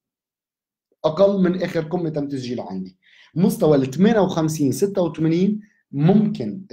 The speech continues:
تكون وقف خسارة حساس جدًا إذا في حال أنا مضارب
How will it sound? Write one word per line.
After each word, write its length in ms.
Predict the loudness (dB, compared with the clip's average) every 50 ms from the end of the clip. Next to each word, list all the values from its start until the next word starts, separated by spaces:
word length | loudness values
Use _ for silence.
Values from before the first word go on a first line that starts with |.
| -16 -12
تكون 320 | -6 -2 0 2 2 2
وقف 260 | 2 0 0 -2 -4
خسارة 380 | -6 -6 -6 -2 0 2 2 2
حساس 500 | 0 -2 -6 -12 -8 -4 -2 -2 -2 -2
جدًا 440 | -4 -8 -6 -4 -4 -2 -2 -4 -4
إذا 160 | -6 -6 -6
في 100 | -6 -8
حال 260 | -8 -4 -4 -4 -2
أنا 140 | -2 -2 0
مضارب 500 | 2 2 2 4 4 4 4 2 0 -2